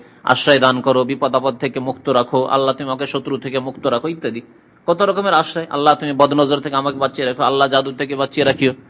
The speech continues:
এগুলি হচ্ছে আল্লাহর কাছে কি? আশ্রয় কামনা করা। আমরা বলছি, "আউযু বিল্লাহি মিনাশ শাইতানির রাজিম", বিতাড়িত শয়তান থেকে আমি আল্লাহর আশ্রয় গ্রহণ করছি, এটি হচ্ছে আল্লাহর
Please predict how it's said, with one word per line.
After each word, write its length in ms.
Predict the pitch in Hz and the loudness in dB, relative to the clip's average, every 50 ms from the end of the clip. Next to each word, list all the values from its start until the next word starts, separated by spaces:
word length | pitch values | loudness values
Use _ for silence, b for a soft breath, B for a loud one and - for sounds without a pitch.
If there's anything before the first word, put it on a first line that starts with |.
| b b b b b b b b - | b b b b b b b b -4
এগুলি 220 | - 135 165 180 | 0 2 4 4
হচ্ছে 180 | 180 180 170 180 | 4 4 4 4
আল্লাহর 240 | 151 156 170 165 156 | 4 6 4 4 2
কাছে 200 | 165 151 165 165 | 2 0 -2 -2
কি? 300 | 165 180 160 131 101 - - - - - - _ _ _ _ _ _ _ _ _ _ | 0 0 0 0 -2 -6 -12 -20 -20 -20 -20 _ _ _ _ _ _ _ _ _ _
আশ্রয় 400 | 120 127 135 - 180 196 220 208 | 2 2 2 4 4 4 4 4
কামনা 340 | - 180 160 151 139 117 110 | 4 2 0 2 0 0 0
করা। 220 | - 110 101 98 - - - _ _ _ _ _ _ _ _ _ _ | -2 -2 -4 -4 -8 -14 -20 _ _ _ _ _ _ _ _ _ _
আমরা 220 | - 123 123 123 | -4 -2 -2 -2
বলছি, 220 | 123 127 123 127 147 | -2 -4 -4 -2 0
"আউযু 260 | 98 127 139 127 123 | 0 0 0 0 -2
বিল্লাহি 380 | 120 123 120 123 139 143 143 143 | -4 -4 -2 0 0 0 0 -2
মিনাশ 260 | 147 165 170 156 - | -4 -8 -8 -4 -2
শাইতানির 440 | - 160 160 165 175 175 175 170 165 | -2 -2 0 2 0 0 2 0 0
রাজিম", 240 | 165 151 151 147 | 0 -2 -2 -4
বিতাড়িত 320 | 143 151 156 160 156 156 160 | -6 -4 -2 -2 -2 -2 -6
শয়তান 420 | 156 - 156 147 139 160 156 160 | -2 -2 -2 0 0 -2 -2 -2
থেকে 260 | 151 170 170 160 180 | -2 -2 -2 0 0
আমি 300 | 180 151 147 156 190 240 | 0 2 0 0 -2 -2
আল্লাহর 360 | - - 127 123 131 170 220 262 - - - - - _ _ | -2 -2 0 4 4 4 4 2 -4 -14 -20 -20 -20 _ _
আশ্রয় 320 | - 123 - - 170 208 185 | -8 -6 0 2 2 4 4
গ্রহণ 220 | 214 220 220 202 | 4 2 2 2
করছি, 240 | 170 127 120 - 117 | 0 -2 -2 -2 -6
এটি 160 | 113 127 135 | -6 -4 -6
হচ্ছে 140 | 139 135 165 | -2 0 0
আল্লাহর 300 | 156 156 165 185 214 | 2 4 4 4 4